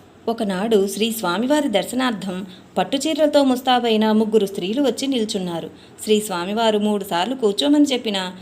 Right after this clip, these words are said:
ఇద్దరు మాత్రం చీరలకు మట్టి అవుతుందని తాటిమట్టలపై కూర్చోలేదు. ఒక ఆమె వెంటనే తాటాకుపై కూర్చున్నది.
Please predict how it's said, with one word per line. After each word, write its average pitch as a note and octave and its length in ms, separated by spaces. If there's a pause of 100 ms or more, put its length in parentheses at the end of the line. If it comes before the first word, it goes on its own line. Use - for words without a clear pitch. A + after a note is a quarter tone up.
(200)
ఇద్దరు B3+ 260
మాత్రం B3+ 440 (100)
చీరలకు A3+ 320
మట్టి F3+ 260
అవుతుందని B3 480
తాటిమట్టలపై A3+ 760
కూర్చోలేదు. G3 640 (360)
ఒక B3 160
ఆమె C#4 220
వెంటనే G#3+ 440
తాటాకుపై B3 580
కూర్చున్నది. F#3+ 560